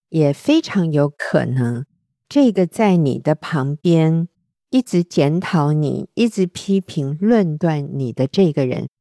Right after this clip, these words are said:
不管他是丈夫或者是婆婆或者小姑，你身边的人，如果常常都是责怪你，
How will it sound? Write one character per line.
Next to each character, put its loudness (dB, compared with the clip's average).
不 -8
管 0
他 -2
是 0
丈 0
夫 2
或 2
者 -2
是 -2
婆 0
婆 0
或 0
者 -2
小 -2
姑， 0
你 -2
身 0
边 2
的 2
人， -4
如 2
果 4
常 -2
常 -2
都 2
是 -6
责 0
怪 0
你， -6